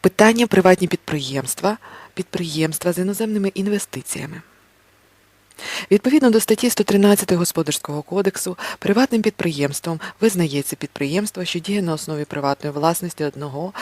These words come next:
або кількох громадян, іноземців, осіб без громадянства та їхньої праці чи з використанням ними найманої праці. Приватним є також підприємство, що діє на основі приватної власності суб'єкта господарювання юридичної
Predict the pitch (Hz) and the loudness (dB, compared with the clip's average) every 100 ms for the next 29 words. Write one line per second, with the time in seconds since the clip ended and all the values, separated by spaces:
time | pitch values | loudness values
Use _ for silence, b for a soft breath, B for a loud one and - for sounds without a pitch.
0 | B B 196 247 - 233 - 226 214 202 | B B -2 -2 -4 -4 -2 -2 -2 0
1 | 202 156 151 151 156 B B B 302 233 | 0 2 0 0 -4 B B B -2 0
2 | 160 143 147 151 - 185 - 190 143 135 | 0 -2 -2 -6 -6 -8 -4 -4 -4 -4
3 | 135 123 139 139 - 180 B B _ - | -4 -2 -2 -4 -6 -8 B B _ 4
4 | 185 143 - 151 139 135 - 139 135 147 | 6 4 0 -6 -6 -6 -6 -8 -8 -4
5 | 147 170 - 233 B - 240 208 208 196 | -2 -2 -4 -6 B -2 0 2 0 0
6 | 180 - 165 151 147 147 170 180 190 185 | -2 2 0 0 -4 -4 -2 0 0 0
7 | 143 127 123 123 - 135 - - - - | 0 -4 -8 -10 -10 -12 -12 -10 -12 -14
8 | _ _ _ - B B B 165 156 165 | _ _ _ -18 B B B -2 4 4
9 | 165 151 139 139 139 143 - 165 - 233 | 2 -4 -2 -4 -4 -6 -8 -8 -4 -4
10 | 233 214 190 175 151 151 147 139 139 - | -4 -4 -6 -6 -6 -4 -2 -2 -6 -6
11 | 151 165 196 B B 208 220 214 202 170 | -8 -8 -8 B B -2 0 0 2 2
12 | 175 180 - 185 156 139 135 143 139 - | 2 0 -2 -4 -2 -2 -2 -4 -6 -10
13 | 135 135 131 143 180 202 196 B B 214 | -10 -8 -4 -4 -2 -6 -8 B B -6
14 | 233 156 135 - - 135 156 | -4 -4 -8 -10 -10 -10 -14